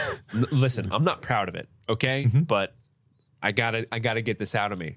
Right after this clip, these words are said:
Speaker 1: Out of my system till I get my
Speaker 2: Yeah.
Speaker 1: Bible back." Claire, uh, and then Claire, we see, like, Claire beckon Ethan over and she, like, kissy kisses his hand. So I assume they make sweet love,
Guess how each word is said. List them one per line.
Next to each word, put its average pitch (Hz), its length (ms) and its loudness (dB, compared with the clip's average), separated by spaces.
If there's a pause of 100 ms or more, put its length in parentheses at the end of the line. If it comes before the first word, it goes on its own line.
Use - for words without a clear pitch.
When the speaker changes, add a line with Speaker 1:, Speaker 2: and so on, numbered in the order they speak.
Speaker 1:
Out 101 140 2
of 101 40 0
my 95 80 4
system 90 320 2
till - 140 2
I 107 60 2
get 123 100 -2
my 107 80 4
Speaker 2:
Yeah. 82 40 0
Speaker 1:
Bible 82 260 2
back." 73 300 -2 (320)
Claire, 170 500 4 (340)
uh, 98 240 4 (380)
and 117 80 6
then 117 80 4
Claire, 131 340 2
we 113 140 0
see, 107 180 2
like, 98 140 2
Claire 98 240 0
beckon 85 520 0 (260)
Ethan 87 280 4
over 76 200 0
and 71 80 -6
she, 90 100 0
like, 76 160 -4
kissy 87 260 0
kisses 78 300 -2
his 76 140 -2
hand. 76 340 -2
So 87 100 0
I 82 60 2
assume 101 340 4
they 90 80 4
make 82 180 2
sweet 85 200 -2
love, 71 260 -2